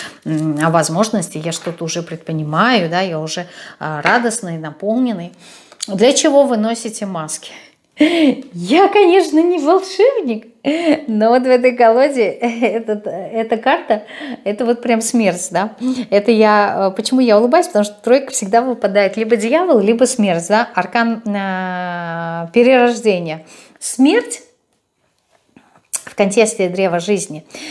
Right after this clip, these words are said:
это, а, аркан, который говорит о том, что у вас в сознании должно произойти изменение. Смерть — это не завершение в физическом плане, да, что надо поставить какую-то точку и что-то сделать. А здесь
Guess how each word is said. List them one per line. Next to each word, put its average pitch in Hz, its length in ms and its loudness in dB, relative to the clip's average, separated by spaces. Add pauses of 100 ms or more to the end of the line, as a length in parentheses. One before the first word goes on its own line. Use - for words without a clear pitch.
(160)
это, 240 800 2
а, 208 280 -2
аркан, 277 480 -2
который 226 360 0
говорит 220 420 -2
о 214 40 -2
том, 285 260 -4
что - 180 -6
у - 160 -4
вас 214 360 0
в - 40 -10
сознании 226 840 -2
должно 196 500 -2
произойти 190 960 -4 (520)
изменение. 220 920 4
Смерть — 311 540 4
это 262 220 2
не 269 200 6
завершение 262 760 2
в 262 40 -6
физическом 233 840 -4
плане, 170 460 -2
да, 202 220 2
что 202 320 -2
надо 196 220 -2
поставить 196 380 0
какую-то 196 420 -4
точку 320 340 -6
и - 20 -6
что-то 220 320 -6
сделать. 196 280 -4 (400)
А 196 100 2
здесь 254 300 2